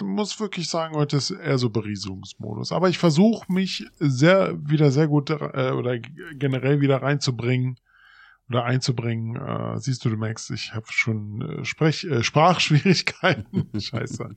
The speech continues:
Ähm, deshalb hau raus,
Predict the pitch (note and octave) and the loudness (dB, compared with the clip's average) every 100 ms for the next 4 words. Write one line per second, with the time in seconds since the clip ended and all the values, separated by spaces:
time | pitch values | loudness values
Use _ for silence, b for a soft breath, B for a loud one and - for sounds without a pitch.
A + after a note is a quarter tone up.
0 | B B B B B B B B - G3 | B B B B B B B B -20 -6
1 | D#3+ D3+ D3+ D3 D#3 D3 D3+ D#3 D#3+ D#3 | 4 6 6 4 0 2 4 8 8 6
2 | - - G3+ D3 D#3+ F3 E3+ C#3 G#2+ | 0 -14 -6 0 4 6 6 4 2